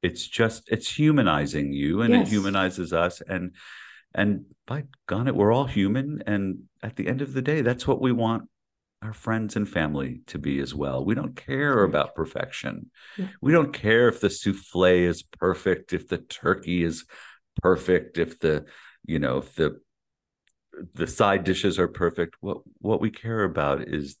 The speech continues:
Speaker 1: the sharing of love and happiness during the
Speaker 2: Yes.
Speaker 1: holidays.
Speaker 2: Yes.
Speaker 1: Amen to that, right?
Speaker 2: Amen to that. And as long as the spanakopita is good, we're fine.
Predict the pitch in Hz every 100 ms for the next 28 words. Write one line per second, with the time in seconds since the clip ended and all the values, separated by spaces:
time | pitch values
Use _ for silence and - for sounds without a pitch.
0 | _ - - 87 80 78 69 73 69 67
1 | 67 64 58 - 58 - - - 65 64
2 | - - - 55 55 - - _ _ _
3 | _ _ _ _ _ _ _ - - -
4 | 143 123 - 101 82 76 78 82 101 -
5 | _ _ _ 170 185 185 156 143 143 131
6 | 147 117 123 _ _ _ - 190 196 226
7 | 247 254 240 220 208 208 196 180 175 175
8 | 170 165 - 147 143 147 135 135 123 104
9 | 92 -